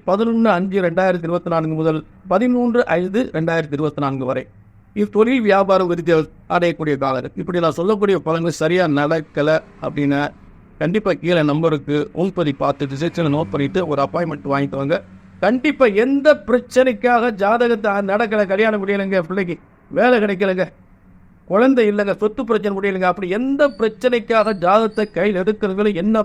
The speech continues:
பார்த்து நடக்கல, சரியாக என்ற பேச்சை வரக்கூடாது. அவரை பார்த்து அப்படியே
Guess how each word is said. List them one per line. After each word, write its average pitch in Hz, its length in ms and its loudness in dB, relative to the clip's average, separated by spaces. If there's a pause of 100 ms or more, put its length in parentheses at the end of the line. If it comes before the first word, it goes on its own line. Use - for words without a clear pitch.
பார்த்து 202 300 -2 (180)
நடக்கல, 214 440 0 (340)
சரியாக 247 580 4
என்ற 220 140 -2 (100)
பேச்சை 233 360 0
வரக்கூடாது. 208 360 -2 (420)
அவரை 175 280 0
பார்த்து 233 320 2
அப்படியே 214 240 0